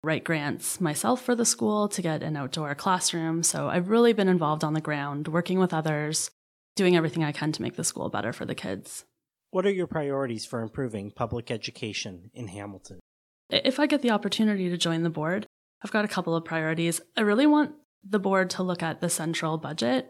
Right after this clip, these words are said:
Speaker 1: and determine how is money being spent now. I've overheard issues of catered lunches, um, updated furniture. Our kids are going without snack programs. We need to look at these budgets and we need to get them under wraps.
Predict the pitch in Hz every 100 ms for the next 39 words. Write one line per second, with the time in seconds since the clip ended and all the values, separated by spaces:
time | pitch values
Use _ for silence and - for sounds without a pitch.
0 | - - 180 175 170 170 170 165 165 -
1 | _ _ _ _ - 226 220 214 190 180
2 | 170 - 147 135 147 117 - - - 165
3 | 165 170 220 214 214 190 180 175 175 175
4 | - - 202 - 180 175 175 170 156 165
5 | _ _ _ _ - 220 185 165 208 214
6 | 208 190 185 185 180 - 160 147 139 143
7 | 143 190 185 170 165 160 214 233 226 214
8 | 196 190 190 - - - 185 220 220 269
9 | 240 233 202 185 175 156 151 165 165 -
10 | 175 170 160 160 165 170 190 220 208 180
11 | 165 160 160 160 - - - - - 185
12 | 175 170 170 165 156 156 - _ - 165
13 | 156 165 160 - _ _ _ - 170 139
14 | 90 - - -